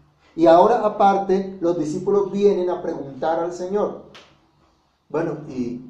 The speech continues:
qué significa esto?". ¿Qué podemos pensar nosotros de los discípulos ante esta pregunta que le hacen al Señor? ¿Estaban así atentos, pilosos a lo que el Señor estaba diciendo?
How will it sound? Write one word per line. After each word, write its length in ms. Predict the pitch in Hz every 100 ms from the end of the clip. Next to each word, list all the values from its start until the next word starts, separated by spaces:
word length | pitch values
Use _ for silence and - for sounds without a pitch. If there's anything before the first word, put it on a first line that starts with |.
| -
qué 120 | - 135
significa 560 | 151 143 135 123 135
esto?". 280 | 139 - - - _ _ _ _ _ _ _ _ _ _ _ _ _ _ _ _ _ _ _ _ _ _
¿Qué 140 | 196
podemos 460 | 202 226 220 220 208
pensar 360 | 175 156 180 196
nosotros 420 | 196 196 190 190
de 100 | 180
los 160 | 160 147
discípulos 500 | 147 175 190 190 175
ante 300 | 151 151 147
esta 180 | 151
pregunta 340 | 156 151 147 151
que 60 |
le 60 | -
hacen 180 | - 131
al 80 | 131
Señor? 380 | 151 180 - - - _ _ _ _ _ _ _ - -
¿Estaban 440 | 135 - 131 151 156
así 580 | 147 147 147 151 - - - - _ _ _
atentos, 760 | 127 127 - - - - - - _ _ _ _ _ _ _ _ -
pilosos 640 | 147 139 147 156 160 160
a 60 | 139
lo 120 | 131
que 60 | 131
el 80 |
Señor 240 | 127 123 131
estaba 240 | 135 139
diciendo? 440 | 143 131 123 147